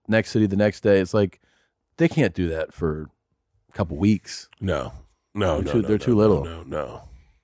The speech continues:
Speaker 1: Your kids can. I mean, they can
Speaker 2: Yeah,
Speaker 1: do
Speaker 2: we're
Speaker 1: all
Speaker 2: doing,
Speaker 1: that.
Speaker 2: we're doing a big European trip this summer.
Speaker 1: You are?
Speaker 2: Yeah, George, before Georgia goes to college, it's like a present.
Speaker 1: But will you'll tour?
Speaker 2: Uh, and then I'm gonna go, I'm gonna hit parts of Europe after, I think, or before.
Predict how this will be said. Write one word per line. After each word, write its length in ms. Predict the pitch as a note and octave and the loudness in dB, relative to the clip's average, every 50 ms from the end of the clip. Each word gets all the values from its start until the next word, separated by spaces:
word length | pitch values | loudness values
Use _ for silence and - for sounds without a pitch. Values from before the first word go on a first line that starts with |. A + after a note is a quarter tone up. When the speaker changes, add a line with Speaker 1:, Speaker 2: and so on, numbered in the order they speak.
| - | -2
Speaker 1:
Your 240 | - A#2+ D#3+ G3+ A3 | 4 6 8 8 6
kids 240 | G#3+ - D#3+ C3 - | 6 4 0 0 2
can. 360 | - A#2 G#2 A2 C3 C#3+ - - | 0 0 2 2 0 -2 -4 -4
I 20 | G2+ | -2
mean, 160 | G#2+ G#2+ G#2+ | 0 2 2
they 100 | A2+ B2+ | 2 0
can 100 | - C#3+ | 2 4
Speaker 2:
Yeah, 60 | A2 A2 | 4 6
Speaker 1:
do 40 | A2 | 6
Speaker 2:
we're 40 | C3 | 6
Speaker 1:
all 40 | C3 | 6
Speaker 2:
doing, 160 | C3+ C3 A#2+ | 4 4 4
Speaker 1:
that. 40 | A#2 G#2 | 2 0
Speaker 2:
we're 100 | A2 A2 | 0 0
doing 200 | A#2+ A#2+ A2 G2 | 2 2 2 0
a 40 | F2+ | 0
big 240 | E2 F#2 F2+ F2 F2 | -2 -2 -4 -2 -2
European 400 | F2 E2+ D#2 D2 - E2+ D#2+ - | -4 -4 -4 -4 -4 -4 -6 -6
trip 260 | - - D#2 D2 - _ _ | -6 -6 -6 -8 -8 _ _
this 160 | - E2 D#2 | -10 -10 -8
summer. 340 | - - D2+ D2 D#2 D2 - - - - | -8 -8 -8 -8 -8 -10 -12 -6 0 4
Speaker 1:
You 120 | G#2 G2+ | 6 6
are? 200 | G2+ A2 B2 - - - _ _ | 6 6 4 2 -4 -16 _ _
Speaker 2:
Yeah, 140 | - F#2 F#2 | -2 0 0
George, 300 | F2 - A#2+ A#2 A#2 G2+ | 0 2 2 2 2 2
before 220 | F#2+ - - A#2 G#2 | -2 -4 -4 -4 -4
Georgia 240 | F2 G2+ G2 F2+ | -2 -4 -6 -6
goes 140 | F#2+ F2+ F2 - | -6 -10 -8 -6
to 40 | |
college, 260 | - F2+ F2 F2 E2+ - | -2 0 0 0 -2 -6
it's 120 | - - | -10 -8
like 140 | E2 E2 E2 | -8 -8 -8
a 60 | E2 | -8
present. 480 | D#2+ - G2+ D#2+ E2+ E2 E2 D2 C#2+ - _ _ _ _ _ _ | -10 -8 -6 -6 -6 -6 -8 -10 -10 -14 _ _ _ _ _ _
Speaker 1:
But 180 | - A2+ G#2+ - - | 2 2 2 2 0
will 160 | - A2+ A#2 | 0 2 4
you'll 180 | A#2 B2+ A#2+ A2+ | 6 6 6 6
tour? 420 | - - C3+ C3 E3 F#3+ G#3+ G3+ _ _ _ _ _ _ _ _ _ - | 4 4 6 6 6 6 4 2 _ _ _ _ _ _ _ _ _ -2
Speaker 2:
Uh, 140 | A2+ A2+ A#2 | 0 2 4
and 100 | A#2+ A#2+ | 4 4
then 100 | A#2+ A#2+ | 4 2
I'm 60 | A#2 | 2
gonna 120 | A#2 A2 A2 | 2 2 0
go, 260 | G2+ G#2+ G#2 G#2 G#2 | 0 0 0 0 0
I'm 80 | F2 G#2 | 0 0
gonna 140 | A2+ A2+ G#2 | 0 2 2
hit 280 | F2+ G2+ A2+ - _ _ _ _ - | 2 0 0 -2 _ _ _ _ -6
parts 260 | - G2+ G2 F2+ - | -2 -2 -2 -2 -4
of 100 | F#2 E2+ F#2 | -6 -6 -2
Europe 240 | F#2 F2+ F2 D#2 | -2 -2 -2 -2
after, 340 | E2 D#2+ D#2 - - E2+ D2 | -2 -4 -4 -4 -4 -6 -6
I 60 | D2 | -6
think, 280 | - - F2 D2 D2 D#2 - - | -6 -8 -12 -12 -12 -14 -8 -2
or 160 | - A#2 A2+ | 2 2 2
before. 440 | F#2+ F#2+ - - E2 D2 C#2 C2+ - | 2 0 -4 -4 -6 -6 -6 -6 -10